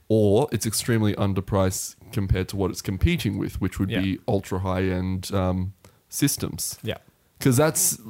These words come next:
Speaker 1: like, so the X D R monitor, the one that came out
Speaker 2: Yeah.
Speaker 1: with the Mac Pro, it's like a five thousand dollar monitor.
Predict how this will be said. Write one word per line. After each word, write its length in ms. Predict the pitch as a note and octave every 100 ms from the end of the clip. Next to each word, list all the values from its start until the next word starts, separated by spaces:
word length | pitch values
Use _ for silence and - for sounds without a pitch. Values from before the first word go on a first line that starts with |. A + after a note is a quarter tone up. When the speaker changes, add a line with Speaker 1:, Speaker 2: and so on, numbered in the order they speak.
| -
Speaker 1:
like, 220 | B2 A2+ - _ _
so 240 | - D#3+ C#3
the 260 | C3 C3
X 220 | C3+ C3
D 140 | - A#2+
R 120 | G#2+
monitor, 520 | G2+ F#2 F#2 - - - - _ _
the 80 | A#2+
one 140 | A2
that 140 | G#2+ G2+
came 220 | A2 G2
out 80 | G2
Speaker 2:
Yeah. 60 |
Speaker 1:
with 140 | G2+ G2
the 80 | G2+
Mac 280 | F#2+ F#2 -
Pro, 300 | F#2+ G2+ D#3 - _ _ _ _ _ _ - - - _ -
it's 180 | C#3+
like 200 | G3 G#3
a 60 | F3+
five 440 | - - A#2+ B2+
thousand 360 | - A#2+ A2+ G#2
dollar 200 | G2 F#2+
monitor. 560 | F#2+ F#2 F#2 - -